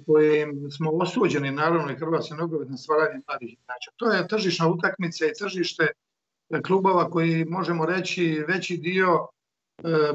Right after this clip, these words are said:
zarade i žive od takvih mladih nogometaša, odnosno proizvodnje, ulaganja u školu. To je jedno i zato je Hrvatska nogometna liga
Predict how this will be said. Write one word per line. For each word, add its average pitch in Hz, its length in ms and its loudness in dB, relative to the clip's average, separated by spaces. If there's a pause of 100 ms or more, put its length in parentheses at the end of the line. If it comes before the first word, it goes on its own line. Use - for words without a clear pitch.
(140)
zarade 160 600 0
i 143 40 -4
žive 180 340 0
od 135 180 -2
takvih 135 600 -14
mladih 135 580 -8
nogometaša, 143 720 -4
odnosno 156 320 -4 (100)
proizvodnje, 143 520 0
ulaganja 143 480 -2
u - 20 -6
školu. 120 360 -14 (580)
To 139 160 -6
je 120 120 -4
jedno 165 340 2
i 147 100 0
zato 170 240 0
je 147 80 2
Hrvatska 170 360 0
nogometna 156 420 -4
liga 175 380 0